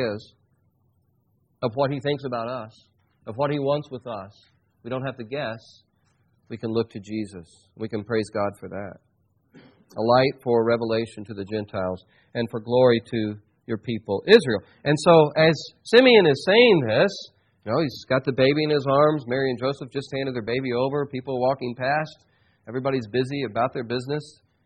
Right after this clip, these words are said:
And then he stops and he, he looks at Mary and he says these sobering words. The tone changes here. And think about this, moms. Think about this. I-, if you were hearing these,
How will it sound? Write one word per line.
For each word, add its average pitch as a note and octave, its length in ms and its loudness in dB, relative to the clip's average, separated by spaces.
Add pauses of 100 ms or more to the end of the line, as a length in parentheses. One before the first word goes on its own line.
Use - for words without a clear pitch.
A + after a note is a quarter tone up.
(200)
And B2 100 -2
then E3 120 6
he D#3 100 4
stops D#3 640 0
and B2 100 -4
he, B2 140 -2 (260)
he A#2+ 140 -10
looks E3+ 320 2
at C3 80 -6
Mary A2+ 520 -6
and A2 160 -10
he A#2+ 80 -8
says B2+ 460 -8
these B2+ 300 -8
sobering G#2 460 -4
words. A2+ 460 -6
The - 60 -16
tone C3 400 -6 (100)
changes D#3 460 -12
here. F2+ 240 -20 (1700)
And C3 120 0
think G3 180 0
about A#2 280 0
this, G2 140 -4 (100)
moms. G2+ 540 -4
Think E3 120 -4
about G#2 320 -6
this. F#2+ 220 -4 (720)
I-, A#2 180 -2
if A2 100 -6
you C3+ 140 -4
were B2 220 0 (100)
hearing A#2+ 320 -2
these, G#2 400 -8